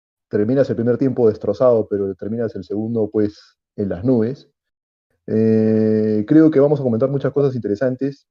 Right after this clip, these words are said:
Yo también soy de las personas de ver el vaso medio lleno, pero creo que también hay muchas cosas que nos falta mejorar. Y este partido ha mostrado dos caras de,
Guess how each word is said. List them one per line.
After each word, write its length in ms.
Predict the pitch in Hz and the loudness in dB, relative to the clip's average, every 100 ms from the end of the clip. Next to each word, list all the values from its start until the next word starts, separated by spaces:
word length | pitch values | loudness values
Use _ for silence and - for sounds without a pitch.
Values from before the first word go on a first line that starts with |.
| - | 0
Yo 100 | 156 | 2
también 180 | 160 | 4
soy 140 | 156 156 | 4 4
de 60 | |
las 100 | 151 | 4
personas 260 | 123 120 143 | 2 0 0
de 100 | 117 | 2
ver 120 | 127 | 2
el 60 | 123 | 4
vaso 240 | 127 131 | 2 2
medio 280 | 127 127 127 | -2 0 0
lleno, 400 | 127 139 117 127 _ - | 0 0 -2 -6 _ -10
pero 200 | 98 98 | -6 -2
creo 180 | 131 | 0
que 80 | 127 | 0
también 220 | 104 110 | -2 -4
hay 40 | 117 | -4
muchas 260 | 117 110 | -6 -8
cosas 260 | - 113 110 | -8 -8 -10
que 80 | 98 | -12
nos 100 | 92 | -12
falta 220 | 107 107 | -10 -8
mejorar. 500 | 101 85 92 104 127 _ _ _ _ _ _ 117 - | -10 -6 -2 0 -2 _ _ _ _ _ _ -16 -4
Y 120 | 110 | 0
este 160 | 117 151 | 2 2
partido 360 | 117 123 131 | 2 4 6
ha 40 | 127 | 6
mostrado 340 | 117 131 123 | 4 6 6
dos 140 | 113 107 | 4 2
caras 240 | 123 113 | 0 0
de, 240 | 107 95 | -2 -6